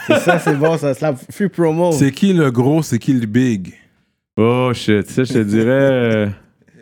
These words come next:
Speaker 3: hmm, ça, c'est une bonne question, man. Hmm, je pense qu'on est une lettre, genre, chaque.
Speaker 2: Ah, OK,
Speaker 3: G,
Speaker 2: ok.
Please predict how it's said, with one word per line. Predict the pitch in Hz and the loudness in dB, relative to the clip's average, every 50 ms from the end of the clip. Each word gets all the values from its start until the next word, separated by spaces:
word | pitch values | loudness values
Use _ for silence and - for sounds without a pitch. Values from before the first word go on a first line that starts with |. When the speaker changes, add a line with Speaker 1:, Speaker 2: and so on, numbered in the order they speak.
| _ _ _ _ _ _ _ _ _ _ _ _ _ _ _ _ _ _ _ _ _ _ _ _ | _ _ _ _ _ _ _ _ _ _ _ _ _ _ _ _ _ _ _ _ _ _ _ _
Speaker 3:
hmm, | - 190 208 202 190 170 156 143 127 117 104 95 82 - | -4 0 0 0 0 0 0 -2 -4 -4 -6 -8 -8 -10
ça, | - - 147 | -6 -6 -6
c'est | - - 107 | -4 -2 -2
une | 95 104 | 0 0
bonne | 113 117 110 | 0 0 0
question, | 110 101 87 - - 127 123 123 117 | 0 -2 -4 -4 -4 -2 -2 0 0
man. | 110 110 110 110 104 95 85 80 _ _ _ _ _ _ _ _ _ _ _ _ _ _ _ _ _ _ _ _ _ _ _ _ _ _ _ _ _ _ _ _ _ _ _ | 0 0 0 -2 -2 -4 -6 -10 _ _ _ _ _ _ _ _ _ _ _ _ _ _ _ _ _ _ _ _ _ _ _ _ _ _ _ _ _ _ _ _ _ _ _
Hmm, | 160 165 160 160 147 127 120 104 92 85 87 | -10 -8 -6 -6 -6 -4 -6 -6 -8 -10 -14
je | - | -8
pense | - 165 165 156 | -4 -4 -4 -2
qu'on | - 135 127 | -2 -2 -2
est | 120 - | -2 -2
une | 135 127 123 123 | -2 -2 -2 -2
lettre, | 123 135 127 - - - | -2 -2 -4 -6 -8 -8
genre, | 98 101 117 117 110 - _ _ _ | -6 -4 -4 -6 -6 -8 _ _ _
chaque. | - - - 117 113 - - _ - | -18 -10 -6 -6 -6 -6 -10 _ -8
Speaker 2:
Ah, | 120 117 | -6 -6
OK, | 113 - - | -6 -4 -4
Speaker 3:
G, | 127 - - 104 117 131 131 120 117 113 104 101 | -2 -2 0 0 2 2 4 2 2 0 -2 -6
Speaker 2:
ok. | 92 | -10